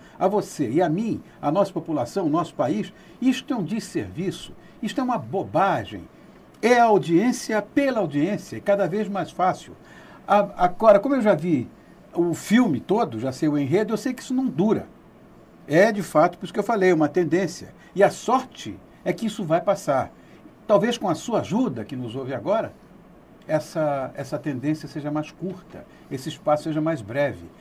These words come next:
É muito ruim. Mas eu sou publicitário também. Eu tenho uma agência de propaganda que é especializada em merchandising. São esses anúncios que você vê, falando numa linguagem mais, mais simplista,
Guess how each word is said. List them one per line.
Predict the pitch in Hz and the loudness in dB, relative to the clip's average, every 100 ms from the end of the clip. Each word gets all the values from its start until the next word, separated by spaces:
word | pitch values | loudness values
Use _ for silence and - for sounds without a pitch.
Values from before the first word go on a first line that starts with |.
| - - | -20 -8
É | 214 214 | 0 0
muito | 156 170 233 277 - 156 | 2 4 8 8 8 0
ruim. | 127 95 - - - - - - - | 0 -4 -8 -20 -20 -20 -20 -20 -2
Mas | 240 254 | 2 2
eu | 262 | 4
sou | 302 | 2
publicitário | 302 294 - - 285 269 180 | 4 2 0 0 0 0 -2
também. | 147 107 92 - - - - - | -4 -4 -10 -18 -20 -20 -8 -2
Eu | 180 | 2
tenho | 285 | 2
uma | 240 | 2
agência | 240 214 | 0 -4
de | 202 | -4
propaganda | 196 175 127 196 202 160 | -2 0 0 0 0 -2
que | 226 | -2
é | |
especializada | - 233 - 196 147 151 180 143 | -2 -4 -2 0 0 2 2 2
em | 160 | 0
merchandising. | 180 190 214 147 156 117 90 - - - - - - | 0 -2 -2 2 2 0 -6 -18 -20 -20 -20 -20 -14
São | - 302 | 0 0
esses | 262 214 | 2 -2
anúncios | 175 240 - 139 | 0 0 -4 -8
que | - | -8
você | 139 131 139 | -8 -6 -4
vê, | 135 190 - - - - | 0 -2 -2 -14 -20 -10
falando | 160 170 | -4 0
numa | 165 | 2
linguagem | 143 139 147 131 | 2 2 2 0
mais, | 131 123 - - - - - - | -4 -6 -10 -18 -20 -20 -14 -8
mais | 131 | -6
simplista, | - 127 214 240 - 104 | -6 -6 -4 -4 -6 -10